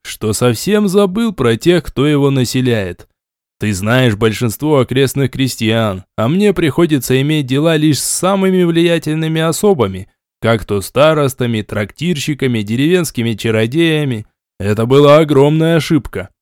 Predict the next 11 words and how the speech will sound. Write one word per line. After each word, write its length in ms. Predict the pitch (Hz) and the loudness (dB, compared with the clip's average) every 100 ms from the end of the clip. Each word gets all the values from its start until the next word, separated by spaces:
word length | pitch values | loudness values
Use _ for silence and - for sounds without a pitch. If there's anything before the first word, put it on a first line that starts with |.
| - | -14
Даже 420 | 95 98 110 117 | -8 -2 0 0
самый 400 | 110 147 151 147 | 2 2 2 2
обычный 480 | 143 156 131 143 143 | 2 0 0 -2 -4
фермер 440 | - 165 156 113 | 0 0 0 -2
или 260 | 98 131 160 | -2 -2 0
хулиганистый 800 | 131 156 160 160 160 156 - 160 | 0 0 0 0 0 -2 -2 -2
мальчишка 580 | 160 160 202 190 - 98 | -2 -2 -4 -6 -6 -10
вполне 400 | - 185 202 214 | -4 -2 0 -2
способен 540 | - 127 - 143 113 | 0 -2 0 0 -2
оказаться 540 | 104 95 123 139 117 110 | -2 -4 0 0 0 -6
ступенькой, 720 | - 127 160 160 131 92 | -4 -4 -2 -4 -6 -10